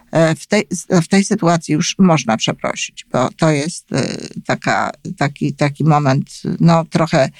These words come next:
bardziej wyzywający, choć też niekoniecznie, ale można powiedzieć: "Wiesz, Kasiu", no, albo "Przykro", tak jest najlepiej. "Wiesz, Kasiu, e, przykro nam jest, no, a w tej sytuacji, w której, no,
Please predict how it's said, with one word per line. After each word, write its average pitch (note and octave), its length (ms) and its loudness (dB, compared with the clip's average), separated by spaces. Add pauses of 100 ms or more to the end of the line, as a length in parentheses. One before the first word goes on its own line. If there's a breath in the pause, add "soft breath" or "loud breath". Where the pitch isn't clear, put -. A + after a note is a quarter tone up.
(260 loud breath)
bardziej F3 280 0
wyzywający, E3+ 580 0
choć - 180 -4
też - 200 0
niekoniecznie, G4 640 0 (240)
ale B3 200 4
można G#3 220 4
powiedzieć: E3 260 -2
"Wiesz, - 320 -10
Kasiu", B3 240 2
no, A3+ 160 6
albo G#3 240 0
"Przykro", E3+ 400 0
tak G2+ 200 -4
jest E3+ 140 0
najlepiej. D3+ 280 2
"Wiesz, G3+ 180 4
Kasiu, G3 360 2 (400 loud breath)
e, E3+ 180 4
przykro G3 380 2
nam E3+ 220 4
jest, - 300 -4
no, G3 140 6
a F#3+ 60 2
w - 40 -18
tej A#3+ 160 2
sytuacji, F#3+ 580 0
w - 20 -16
której, F3 260 2
no, E3 320 2